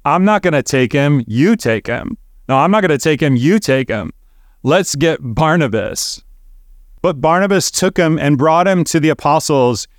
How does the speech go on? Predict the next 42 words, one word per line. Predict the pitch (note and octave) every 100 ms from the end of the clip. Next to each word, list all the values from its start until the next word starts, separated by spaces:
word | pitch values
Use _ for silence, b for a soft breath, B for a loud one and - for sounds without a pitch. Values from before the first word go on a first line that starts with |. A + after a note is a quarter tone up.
| -
He | D#3
told | F3 F#3+ G3
them | G3+ E3
how | D#3 D3+
Saul | - E3 D#3+ F3+ F3+
on | D#3 D3
his | D3 B2+
journey | A2 D3 E3+ E3
had | C3 C3+
seen | - D#3 F3+
the | D#3+
Lord | C#3+ E3 E3 C#3+ - _ _ -
and | C#3
that | D#3+ D3
the | D#3+
Lord | D3+ D#3+ E3+ C#3
had | C#3+
spoken | - - D3+ D3+ D#3
to | C3+
him, | G#2+ A2+ A2 A#2+ - _ -
and | C3+
how | E3
in | F3+
Damascus | D#3 D3+ D#3+ G3+ - D#3 B2+
he | D#3
had | D#3 B2+
preached | - E3+ D#3 - -
fearlessly | E3 F3+ F#3+ D3+ - C3 G#2 F2 _ _ -
in | C#3+
the | C#3+
name | C3 C3
of | B2
Jesus. | B2 D#3 A2+ F#2+ - - _ _ _ _ _ -
So | F3 F3
Barnabas | A#2 A#2+ D#3 G#3+ A3 C3 C3+ C#3+ - - _ _ A#2
vouches | D3 E3 F3 E3 -
for | - A2+
him. | A#2 - B2 - _ _ -
And | C#3
for | - D#3
these | F3+ A#3+ C#3+
guys, | C3 B2 C3 B2